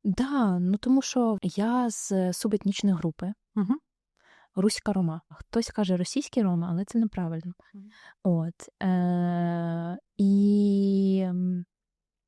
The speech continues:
Speaker 1: в нас, е, циганка — це нормально сказати на когось всередині.
Speaker 2: Всередині.
Speaker 1: Тобто це не є щось засуджуюче чи з негативною конотацією. А назовні, якщо до тебе скажуть:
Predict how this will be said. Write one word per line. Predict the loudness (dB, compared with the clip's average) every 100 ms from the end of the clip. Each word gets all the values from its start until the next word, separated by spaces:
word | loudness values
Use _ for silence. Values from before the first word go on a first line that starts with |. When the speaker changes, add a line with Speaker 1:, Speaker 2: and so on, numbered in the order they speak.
| _ _ -6 2
Speaker 1:
в |
нас, | 4 4 0 -4 -12 -4
е, | 0 2 2 0 -4 -10 _ _ _ _ _ _ _ -8
циганка — | -4 -2 0 -2 -4
це | -6 -4 -2 -2 -2
нормально | 2 2 0 -4
сказати | -6 -8 -8 -10 -14 -14 _ -6
на | -4
когось | -4 -8 -12 -18 _ _
всередині. | -4 0 2 0 0
Speaker 2:
Всередині. | -2 -2 -4 -8 -12 _
Speaker 1:
Тобто | -10 -8
це | -6 0 4 6
не | 4 4 2
є | 2 -2
щось | -4 -8 -12 _ _ _ _ _
засуджуюче | -4 -4 -2 -4 -2 -6 -6 -6 -6 -4 -6
чи | -4
з | 0
негативною | 0 0 0 0 0
конотацією. | -2 -4 -4 -8 -10 -12 -12 _ _ -20 -6
А | 4
назовні, | 6 6 4 4 6 4 2 -2
якщо | -4 -4 -4 -4 -10 _
до | -8
тебе | -4 -4 -4
скажуть: | -4 -4 -4 -8